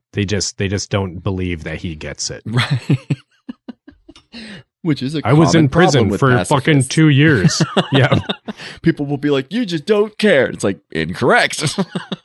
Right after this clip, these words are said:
Speaker 1: Uh, "Where'd all the men go?" I wrote. Okay, so they must be having a meeting right now with C E Lively saying,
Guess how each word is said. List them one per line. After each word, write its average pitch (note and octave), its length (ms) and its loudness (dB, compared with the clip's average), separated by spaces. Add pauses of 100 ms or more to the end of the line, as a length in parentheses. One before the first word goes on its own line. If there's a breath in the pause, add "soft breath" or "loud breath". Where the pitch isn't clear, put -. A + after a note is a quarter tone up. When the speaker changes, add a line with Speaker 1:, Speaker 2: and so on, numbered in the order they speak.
Speaker 1:
Uh, B2+ 120 4
"Where'd C3 220 4
all B2+ 140 4
the A2 80 0
men A2 260 2
go?" F#2 200 -2
I E2+ 100 -2
wrote. E2 320 -6
Okay, G2+ 320 -4
so A#2+ 180 0
they A#2+ 160 2
must A#2+ 260 0
be A2 140 0
having G#2 300 0
a G2 40 -4
meeting G2 380 -2
right F#2+ 220 -4
now F#2+ 220 -6
with F2+ 80 -6
C G2+ 280 -4
E G2 60 -6
Lively F2+ 500 -8
saying, F#2 520 -6